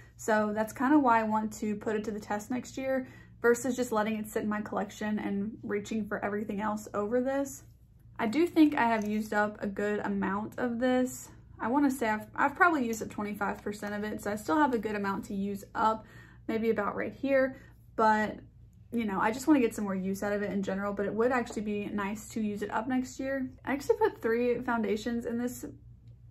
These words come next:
project. It's just an idea. It's not actually gonna be, like,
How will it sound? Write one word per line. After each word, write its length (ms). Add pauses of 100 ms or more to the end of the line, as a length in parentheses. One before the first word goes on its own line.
(400)
project. 760
It's 160
just 160
an 100
idea. 460
It's 160
not 240
actually 400
gonna 180
be, 300
like, 200